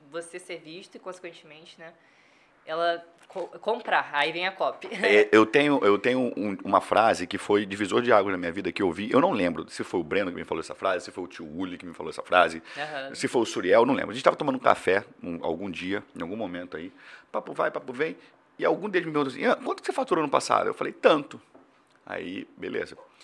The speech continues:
Speaker 2: "Ian, quanto que você investiu em tráfego?" Aí eu falei, "Zero." Aí, tipo, eu fiquei felizão, né? Porque, tipo,
Speaker 1: Aham.
Speaker 2: tráfego zero, faturando m-, m-, alguns X milhões, e eu, tipo, super feliz.
Speaker 1: Sim,
Speaker 2: Aí eles olharam pra mim
Speaker 1: sim,
Speaker 2: assim, tipo,
Speaker 1: lucro. <laughs>
Speaker 2: é, aí, tipo, "Cara, teu negócio nem começou ainda."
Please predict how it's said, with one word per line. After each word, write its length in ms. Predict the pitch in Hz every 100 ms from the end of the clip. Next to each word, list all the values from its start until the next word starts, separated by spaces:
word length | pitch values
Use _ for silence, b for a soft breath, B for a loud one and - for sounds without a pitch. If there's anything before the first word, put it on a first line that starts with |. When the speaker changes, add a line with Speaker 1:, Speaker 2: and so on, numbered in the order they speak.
| b b
Speaker 2:
"Ian, 240 | 202 196 - _ -
quanto 260 | 254 311
que 80 | -
você 180 | 240 -
investiu 320 | 165 156 -
em 60 | 143
tráfego?" 560 | 131 95 85 82 82 _ b b b
Aí 60 | -
eu 20 |
falei, 220 | - 101 165
"Zero." 240 | 240 151
Aí, 80 | 104
tipo, 140 | -
eu 60 | 90
fiquei 140 | -
felizão, 420 | - 95 156 180 175
né? 80 |
Porque, 140 | - -
tipo, 120 | 185
Speaker 1:
Aham. 400 | 190 175 170 190 -
Speaker 2:
tráfego 400 | 101 113 135 190
zero, 300 | 147 156 123
faturando 400 | 101 - 98 107
m-, 120 | 107 90 110 -
m-, 120 | 98
alguns 340 | 90 95 120 -
X 280 | - 156 131
milhões, 480 | 117 120 220 - - B B -
e 60 |
eu, 120 | 101 120
tipo, 360 | - - 82
super 320 | - - - 117
feliz. 340 | 214 214 208
Speaker 1:
Sim, 60 | 190
Speaker 2:
Aí 120 | 180
eles 100 | 170
olharam 160 | 175 170
pra 80 |
mim 60 | 156
Speaker 1:
sim, 80 | 190
Speaker 2:
assim, 80 | 233
tipo, 120 | -
Speaker 1:
lucro. 160 | 175 175 - -
<laughs> 160 | -
Speaker 2:
é, 300 | 170 190 262 -
aí, 120 | 170
tipo, 200 | 135 110 - - _ _ _ _ _
"Cara, 320 | - 208 - - _ _ _ _ -
teu 80 | 113
negócio 320 | 95 113 -
nem 100 | 117
começou 420 | - 165 131 -
ainda." 320 | 113 92 92